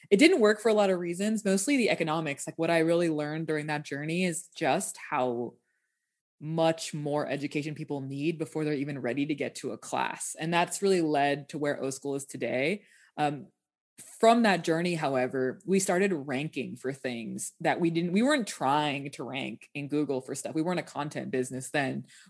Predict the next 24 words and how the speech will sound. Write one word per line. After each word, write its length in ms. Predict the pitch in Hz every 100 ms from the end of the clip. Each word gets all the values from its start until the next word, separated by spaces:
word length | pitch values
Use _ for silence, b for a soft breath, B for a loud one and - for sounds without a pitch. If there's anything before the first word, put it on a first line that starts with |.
| _
but 420 | 208 202 175 - - b b _ - -
we 300 | 160 202 196
kind 180 | 196 190
of 60 |
woke 160 | 180 180
up 140 | 196
one 120 | 220 190
day 220 | 165 156
and 240 | 156 151 -
we 120 | 180
were 60 | 180
getting 140 | 185
all 80 | 165
this 80 | 147
traffic 380 | 170 165 165 151
randomly. 600 | 151 147 143 143 143 - _ _ _ _ _ - _ 170
And 400 | 180 175 170 160
someone 140 | 180
on 40 |
my 100 | 160
team 260 | 156 190 190
was 120 | 160
like, 260 | 156 139 -
"Uh, 300 | 170 170 165